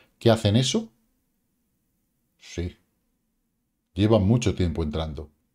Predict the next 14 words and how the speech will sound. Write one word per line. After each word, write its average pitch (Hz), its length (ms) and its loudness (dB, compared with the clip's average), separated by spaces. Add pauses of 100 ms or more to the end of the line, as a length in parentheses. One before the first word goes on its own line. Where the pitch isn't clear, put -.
más 120 260 4
del 131 200 4
que 117 140 4
pensamos. 90 680 0 (1400)
Ahora, 120 560 4 (160)
también 104 240 -4
hay 98 60 0
que 104 100 0
tener 107 220 0
en 131 80 0
cuenta 185 420 2 (300)
que 101 360 0 (140)
si 95 380 -4
yo, 107 400 4